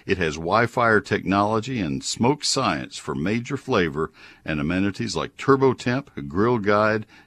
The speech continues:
D two drivetrain for faster heating. This grill is making wood-fired cooking, taking it to a whole new level.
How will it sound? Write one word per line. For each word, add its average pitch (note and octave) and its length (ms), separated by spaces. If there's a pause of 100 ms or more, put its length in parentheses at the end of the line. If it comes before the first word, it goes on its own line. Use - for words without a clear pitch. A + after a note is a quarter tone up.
D A2+ 200
two B2+ 200
drivetrain A2 840 (260)
for - 160
faster G2 540
heating. A#2+ 340
This F2 180
grill G#2 260
is F2+ 100
making E2 380
wood-fired G#2+ 640
cooking, C3 420 (280)
taking F2 420
it - 180
to E2 200
a C#2 80
whole A2 500
new F#2 340
level. F2 480